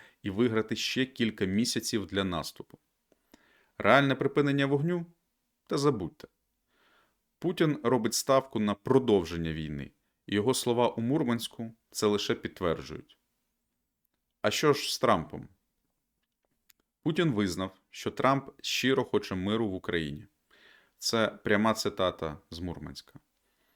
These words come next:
Але чи готовий кремлівський диктатор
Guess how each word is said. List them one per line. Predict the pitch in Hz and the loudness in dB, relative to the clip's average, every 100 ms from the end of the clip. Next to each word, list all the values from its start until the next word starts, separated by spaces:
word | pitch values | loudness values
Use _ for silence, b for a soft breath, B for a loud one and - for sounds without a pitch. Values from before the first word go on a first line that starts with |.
| b b b b b _ | b b b b b _
Але | 98 113 123 | 2 2 2
чи | - 135 | 2 4
готовий | 139 139 107 82 85 | 2 2 2 4 0
кремлівський | - - 92 92 85 - 85 | -2 -4 -2 -2 -4 -6 -6
диктатор | 78 - 95 117 107 - | -8 -4 0 2 0 -6